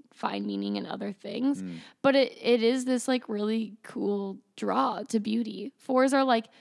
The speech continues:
Speaker 1: the artists of the world typically, which the Enneagram language has helped me to actually, like, trust that about myself. So, like, thank you,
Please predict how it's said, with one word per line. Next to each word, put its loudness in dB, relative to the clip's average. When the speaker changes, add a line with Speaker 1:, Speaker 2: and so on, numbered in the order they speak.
Speaker 1:
the 6
artists 0
of 0
the 0
world 0
typically, -4
which -2
the 6
Enneagram 2
language 0
has -4
helped 0
me 0
to 0
actually, 0
like, -4
trust -4
that -6
about -4
myself. -6
So, 0
like, 0
thank 0
you, -4